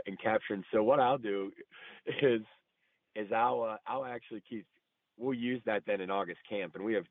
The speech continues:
team meetings, and every team meeting, and this is something clearly stolen from, from some of the best in, in college and N F L, we'll go over it.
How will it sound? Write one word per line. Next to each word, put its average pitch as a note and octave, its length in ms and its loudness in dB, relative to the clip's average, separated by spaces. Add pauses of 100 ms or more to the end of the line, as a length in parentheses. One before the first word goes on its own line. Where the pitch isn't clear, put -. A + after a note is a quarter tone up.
team G2+ 180 -4
meetings, F#2+ 400 0
and F2 220 -6 (540)
every A#2 360 6
team A2+ 240 -2
meeting, G#2 300 -2
and G#2 100 -2
this A2 140 -6
is G2 120 -14
something F#2+ 340 -4
clearly G2 360 2
stolen F#2+ 360 0
from, F#2 300 -8
from F#2+ 200 -6
some G2 100 4
of F#2 60 -4
the F#2 60 0
best F#2 300 2 (200)
in, F2 140 -6
in E2+ 120 -10
college F#2 340 4
and F2+ 100 -2
N F#2 120 2
F E2+ 140 0
L, F#2 300 4 (640)
we'll A#2+ 160 -6
go G#2 240 0
over E2+ 240 -6
it. E2+ 80 -20